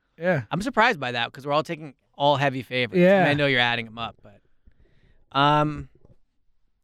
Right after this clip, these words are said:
Speaker 2: I mean, I'm down to just
Speaker 1: Just
Speaker 2: do
Speaker 1: roll
Speaker 2: that.
Speaker 1: with it?
Speaker 2: Yeah, just, you know,
Speaker 1: Another
Speaker 2: trust our gut.
Speaker 1: four-teamer won last week?
Speaker 2: Yeah, I'm down
Speaker 1: Okay,
Speaker 2: for that.
Speaker 1: nice, easy selection of the
Speaker 2: So
Speaker 1: four teams.
Speaker 2: Buccaneers minus eleven and a half, Packers minus five and a half,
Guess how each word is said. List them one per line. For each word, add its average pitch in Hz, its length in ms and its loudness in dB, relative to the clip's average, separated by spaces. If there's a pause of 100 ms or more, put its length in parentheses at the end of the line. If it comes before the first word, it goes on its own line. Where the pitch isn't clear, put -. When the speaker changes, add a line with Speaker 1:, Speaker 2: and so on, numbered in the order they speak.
Speaker 2:
I 131 40 -8
mean, 131 120 2
I'm 147 80 0
down 170 180 2
to 117 60 -10
just - 100 -18
Speaker 1:
Just 196 220 4
Speaker 2:
do 202 40 -2
Speaker 1:
roll 202 180 8
Speaker 2:
that. 220 100 6
Speaker 1:
with 254 100 4
it? 285 160 4
Speaker 2:
Yeah, 143 380 2 (200)
just, - 300 -16
you 139 100 -14
know, - 40 2
Speaker 1:
Another 214 200 6
Speaker 2:
trust - 140 -2
our 220 180 6
gut. 156 80 2
Speaker 1:
four-teamer 233 360 6
won 220 220 4
last 214 280 2
week? 233 140 4
Speaker 2:
Yeah, 180 240 4 (180)
I'm 143 160 2
down 202 200 4
Speaker 1:
Okay, 151 80 2
Speaker 2:
for 127 80 -4
that. 123 120 0
Speaker 1:
nice, 240 400 2
easy 240 720 2
selection 202 640 0
of - 20 8
the 180 60 8
Speaker 2:
So 175 160 6
Speaker 1:
four 160 100 6
teams. 151 80 -6
Speaker 2:
Buccaneers 208 480 2
minus 175 280 0
eleven 143 280 0
and 120 140 -6
a 113 40 -14
half, 110 300 -12
Packers 151 380 0
minus 143 260 -2
five 147 260 2
and 120 80 -8
a 113 40 -12
half, 104 180 -20